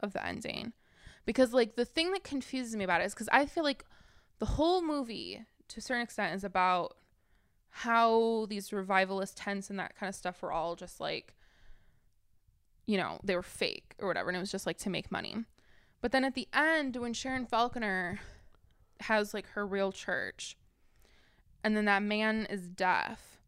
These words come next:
and she, like, heals him, was that real? Like, did she really heal his deafness? 'Cause it seems like they're playing it like it was real, and then she, like, believes that God has really spoken to her, and that's why she's not gonna leave when there's fire and blah, blah, blah.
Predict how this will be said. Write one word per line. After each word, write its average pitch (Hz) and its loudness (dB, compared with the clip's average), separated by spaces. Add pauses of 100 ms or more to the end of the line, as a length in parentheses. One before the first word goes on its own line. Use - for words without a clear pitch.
(500)
and 208 -4
she, - -4
like, 202 0
heals 294 0
him, - -8 (1400)
was 220 6
that 220 4
real? 285 2
Like, 220 0
did 214 0
she - 2
really 226 0
heal 214 -2
his 202 -6
deafness? 330 0
'Cause - -8
it 240 -2
seems 339 -2
like 269 0 (540)
they're 226 4
playing 262 2
it 196 0
like 190 0
it 196 0
was 196 0
real, 208 4
and 196 2
then 190 -2
she, 226 -6
like, 202 0
believes 196 -4
that 175 -6
God 185 2
has 190 -6
really 180 -8
spoken 185 -2
to 196 -4
her, 190 -2
and 180 -4
that's 180 -6
why 170 -2
she's 185 -10
not 175 -4
gonna 180 -6
leave 180 -4
when - -6
there's 175 -10
fire 175 2
and 175 -4
blah, - -2
blah, - 0
blah. 160 -2